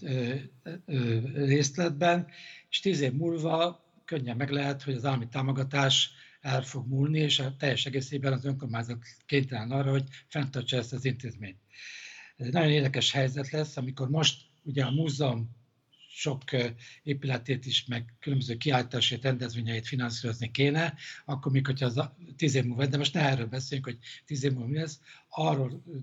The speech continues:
tudnánk beszélni, hogy a másfél milliárdot, nem akarok most, ö, csúnya szót mondani, de ehhez képest a Janus Pannonius Múzeum költségvetése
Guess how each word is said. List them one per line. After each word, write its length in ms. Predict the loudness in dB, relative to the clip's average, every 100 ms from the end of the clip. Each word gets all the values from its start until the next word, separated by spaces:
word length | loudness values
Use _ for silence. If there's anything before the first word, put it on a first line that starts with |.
| -8
tudnánk 300 | -6 -4 -4
beszélni, 400 | -6 -4 0 4
hogy 220 | 4 4
a 200 | 0 -4 -14 -20 -16 -2
másfél 480 | 2 4 4 2
milliárdot, 800 | 2 2 2 2 0 -2 -4 -6 _ _ -20 _ _
nem 180 | -2 0
akarok 260 | 2 0 -4
most, 200 | -8 -10 -6
ö, 160 | -4 -2
csúnya 260 | 0 0
szót 340 | 0 0 -2 2
mondani, 420 | 2 4 4 4
de 180 | 2 2
ehhez 260 | 2 2
képest 560 | -2 -4 0 0 0 -2
a 300 | -6 -6 -8 _ _ _ _
Janus 280 | 0 2 2
Pannonius 380 | 2 0 0 0
Múzeum 640 | 2 2 2 0 -2 -4 -12 _ _
költségvetése 800 | -2 0 0 0 -2 -2 -2 -2